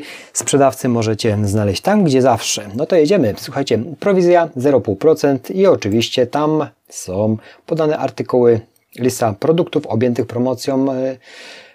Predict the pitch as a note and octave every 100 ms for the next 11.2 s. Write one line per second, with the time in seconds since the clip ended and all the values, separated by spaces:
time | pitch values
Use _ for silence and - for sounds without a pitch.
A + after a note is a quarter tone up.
0 | - B2+ C#3+ C3+ - D3+ A#2+ A2+ B2+ C3
1 | A#2+ A#2 B2 C#3+ A#2 D#3 D#3 D#3+ D3+ D#3
2 | E3 D3 D#3 C#3+ - - - B2 A2+ G#2+
3 | G#2+ G#2 G#2+ G#2 - A2 E3 E3 C3+ C3
4 | B2+ A#2+ D3+ - B2 A2+ A2 G#2 G#2 A#2
5 | A2+ G3+ F#3 F3+ - - A3 - B2+ G#2+
6 | - C#3 B2 A#2+ A2+ A#2 A2 - F#3 E3
7 | D3 D3 D#3+ A#2 G2 F2+ E2 - G2+ F2+
8 | F2 G#2+ - B2+ B2+ C3+ C#3+ C#3 C#3+ A2+
9 | - - A2 C3 F3+ F3+ _ _ - -
10 | - - - A#2 C#3 C3+ B2 B2 A2+ G#2
11 | - -